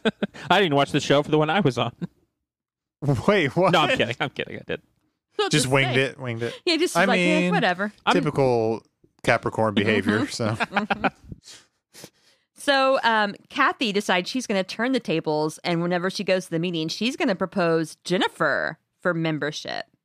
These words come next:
Speaker 3: So at school, everyone is ignoring Kathy, and Jennifer starts scheming to get Kathy and Will back together because even Kath-, even Will is ignoring Kathy. So the scheme is the dumbest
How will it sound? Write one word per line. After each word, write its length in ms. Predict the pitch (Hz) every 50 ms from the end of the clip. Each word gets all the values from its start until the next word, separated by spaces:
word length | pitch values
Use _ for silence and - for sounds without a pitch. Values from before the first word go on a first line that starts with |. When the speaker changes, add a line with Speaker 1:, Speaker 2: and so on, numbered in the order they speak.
| _ _ _ _ _ _ _ _ _ -
Speaker 3:
So 260 | - - 226 214 -
at 200 | - 233 254 247
school, 400 | - - - 214 208 202 202 - -
everyone 340 | 185 190 226 247 247 240 233
is 140 | 233 226 208
ignoring 320 | 185 190 190 185 185 180
Kathy, 680 | - - 143 143 147 - 160 156 151 151 151 147 151 - _ _ _ _ _ _ _ _ _
and 720 | - 165 165 160 160 156 160 156 160 156 156 156 143 147 - _ _ _ _ _ _ _ _ _ _ _ _ _ _ - 180 -
Jennifer 840 | - 226 254 277 269 - 247 226 220 208 208 202 196 190 190 - - - _ _ _ _ _ _
starts 340 | - - - 220 196 190 -
scheming 520 | - - - - 233 233 226 208 190 185
to 140 | 170 - 196
get 320 | 175 185 175 170 - - -
Kathy 460 | - - 185 185 - - 190 170 -
and 140 | 170 170 160
Will 220 | 165 160 165 160
back 240 | 151 151 139 - -
together 500 | - 170 151 160 151 139 117 117 113 117
because 380 | 123 147 - 160 147 143 135 - _
even 300 | - 190 180 190 175 160
Kath-, 260 | - - 170 160 156 _ _ _ -
even 320 | 156 208 233 240 220 185
Will 180 | 180 185 170 147
is 60 | 143
ignoring 360 | 147 - 147 139 120 101 98 - _ _ _
Kathy. 440 | _ - 123 - - - - - - _ _ _ _ _ _ _ _ _ _
So 220 | - - 262 247 240
the 120 | 196 233 247
scheme 460 | - - - 349 381 403 403 415 330
is 240 | 233 247 233 214 202
the 120 | 220 214
dumbest 560 | 190 - 226 240 254 277 285 269 - - -